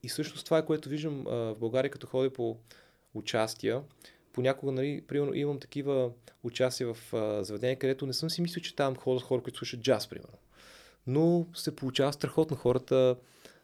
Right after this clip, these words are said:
а, нали, с-, супер много им харесва, питат ме кога пак ще се случи това, кога пак ще има концерт, което ми дава супер много, как да кажа, а,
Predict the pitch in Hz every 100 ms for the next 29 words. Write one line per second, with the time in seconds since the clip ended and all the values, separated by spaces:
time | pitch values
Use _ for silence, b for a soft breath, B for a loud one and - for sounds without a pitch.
0 | _ - 120 113 117 127 120 - - -
1 | - - - 135 139 135 135 131 123 123
2 | - 123 120 120 117 120 131 - 139 -
3 | 131 131 151 - 131 - - 131 131 123
4 | 127 127 123 - 123 120 127 127 B B
5 | B B - 151 151 135 135 143 139 147
6 | 147 135 131 127 123 120 117 113 110 117
7 | 113 113 110 110 - _ - - -